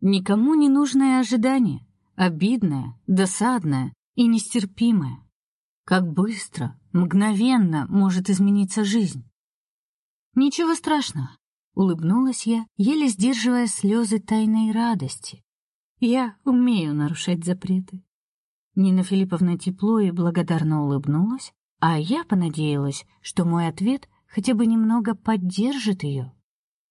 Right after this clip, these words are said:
К пяти часам Эдита Павловна утвердила список приглашенных,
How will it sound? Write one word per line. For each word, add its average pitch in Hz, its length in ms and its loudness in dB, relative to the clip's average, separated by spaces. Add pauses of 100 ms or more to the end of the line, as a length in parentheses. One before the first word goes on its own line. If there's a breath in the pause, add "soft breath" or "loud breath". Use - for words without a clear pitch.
(1000)
К - 80 -20
пяти 208 320 0
часам 170 680 -2
Эдита 196 320 0
Павловна 180 540 0
утвердила 190 680 0
список - 480 -6
приглашенных, 165 840 -2